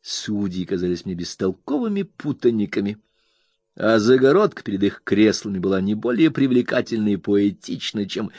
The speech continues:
трактирная стойка. Приняв на себя, не без гордости, попечение о делах Пегати, я утвердил завещание,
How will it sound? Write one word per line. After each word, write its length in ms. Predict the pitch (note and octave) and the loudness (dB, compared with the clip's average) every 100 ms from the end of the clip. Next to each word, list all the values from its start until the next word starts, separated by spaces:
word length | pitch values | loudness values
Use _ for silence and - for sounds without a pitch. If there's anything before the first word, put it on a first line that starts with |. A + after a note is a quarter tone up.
| - - _ | -20 -20 _
трактирная 760 | - A#2+ - - - - D2+ D2+ | -2 -2 -4 -10 -10 -10 -10 -8
стойка. 560 | - - - - - _ _ _ _ _ _ _ _ _ _ _ _ _ _ _ _ _ _ _ _ _ _ _ - | -8 -8 -10 -12 -20 _ _ _ _ _ _ _ _ _ _ _ _ _ _ _ _ _ _ _ _ _ _ _ -4
Приняв 540 | G3+ A#3+ C4 B3+ - | 2 4 4 4 2
на 120 | C3 | 2
себя, 580 | A#2 C3 B2+ G#3 A3+ G3+ | 2 2 4 4 4 0
не 140 | - A2 | -2 0
без 240 | G#2+ G2+ | 2 0
гордости, 600 | G2 A2 G2+ G2+ G2+ - - | 4 4 6 2 0 -4 -8
попечение 560 | G2+ G#2 - G#2 G2 | -6 -6 -2 0 2
о 40 | F#2 | 0
делах 360 | F#2+ F#2+ - | 2 0 -2
Пегати, 580 | - G3 F#3+ F#3+ - F3 - _ _ _ _ _ _ _ | -2 -2 0 -2 -2 -6 -6 _ _ _ _ _ _ _
я 180 | - G#3 | 2 6
утвердил 600 | B2 - A2+ G2+ G#2 G#2+ | 6 4 2 4 2 2
завещание, 800 | G2 A#2+ - - E3+ F3+ E3+ | 2 0 -2 -2 -2 -2 -4